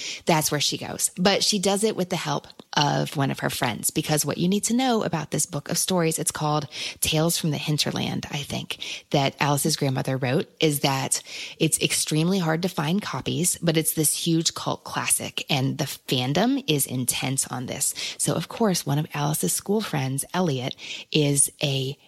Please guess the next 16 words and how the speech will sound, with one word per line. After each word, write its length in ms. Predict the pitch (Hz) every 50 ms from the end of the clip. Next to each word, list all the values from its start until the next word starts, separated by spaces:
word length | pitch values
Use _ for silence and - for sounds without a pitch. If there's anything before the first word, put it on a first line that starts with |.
| - _ -
mega 640 | 175 160 156 151 151 156 151 151 143 160 135 127
fan, 500 | - - - - 113 85 90 98 - 147 -
mega 480 | - 165 160 156 156 151 156 151 147 -
nerdy, 420 | - 143 147 139 135 131 131 131
completely 560 | - - 139 - - - 170 160 - 165 160 -
obsessed 580 | - 151 - - - - 170 151 151 - - -
fan 380 | - - 139 135 131 131 127 -
of 140 | 131 131 147
this 160 | 143 135 -
book, 260 | - 139 120 - - -
but 100 | 131 -
you 100 | 170 -
can't 240 | - 180 190 -
find 180 | - 190 185 170
any 140 | 156 139 -
copies 640 | - - - - 151 - - - - - - -